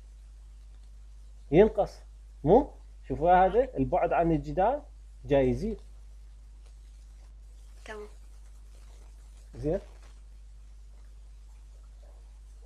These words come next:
Speaker 1: للبارل بليت هم حسب النسبة هذه.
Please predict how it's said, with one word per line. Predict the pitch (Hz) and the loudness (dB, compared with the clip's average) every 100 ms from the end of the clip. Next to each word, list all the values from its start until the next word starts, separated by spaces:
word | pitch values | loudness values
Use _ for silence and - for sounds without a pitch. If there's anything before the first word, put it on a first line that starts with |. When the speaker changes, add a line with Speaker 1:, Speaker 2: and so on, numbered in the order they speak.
| - | 6
Speaker 1:
للبارل | 220 220 220 196 180 165 | 10 10 12 12 12 12
بليت | 151 147 143 143 156 - - - | 6 6 8 8 4 -4 -18 -4
هم | 160 151 | 0 2
حسب | 180 175 147 131 | 2 4 4 6
النسبة | 127 123 - 120 | 4 0 0 2
هذه. | 117 117 113 120 | 4 4 2 0